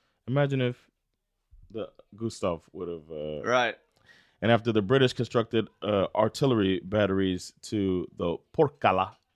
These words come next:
Speaker 1: Cape, they cut off the coastal sea from Russian ships. And then total British control of the Gulf of Finland was a large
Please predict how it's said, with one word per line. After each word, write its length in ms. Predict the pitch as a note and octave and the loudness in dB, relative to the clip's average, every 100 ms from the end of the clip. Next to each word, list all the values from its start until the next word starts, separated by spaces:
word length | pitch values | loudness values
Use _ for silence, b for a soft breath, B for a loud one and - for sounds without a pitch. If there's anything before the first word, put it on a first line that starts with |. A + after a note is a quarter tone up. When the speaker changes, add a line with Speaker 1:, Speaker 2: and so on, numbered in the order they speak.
| _ | _
Speaker 1:
Cape, 340 | - G#2+ F2+ _ _ - | -4 -2 -2 _ _ -10
they 80 | |
cut 220 | F#2 A#2+ G#2 | -4 0 2
off 180 | F#2+ - | 2 -2
the 80 | |
coastal 340 | - G#2 - - | -6 -6 -6 -12
sea 380 | - F3+ F3 - _ _ _ _ _ _ _ _ | -6 -4 -4 -8 _ _ _ _ _ _ _ _
from 240 | A2+ A2 | -6 -2
Russian 260 | G2+ - F#2+ | -2 -4 -12
ships. 480 | - E2 - - _ _ _ _ _ _ _ b b b - | -12 -14 -18 -20 _ _ _ _ _ _ _ b b b -6
And 100 | G#2+ | -2
then 160 | G#2 | -2
total 260 | G2+ B2 A#2 | -2 0 0
British 280 | F#2+ A#2+ G#2+ | 0 -2 -2
control 360 | G#2+ A2+ A2+ | -6 -2 0
of 60 | G#2 | 0
the 40 | G2+ | -4
Gulf 160 | G2 | -6
of 80 | G2+ | -6
Finland 360 | C3 B2+ A#2+ G#2 | -2 -2 -2 -4
was 140 | F2+ | -6
a 40 | |
large 280 | G2 G#2 G#2+ | 0 0 0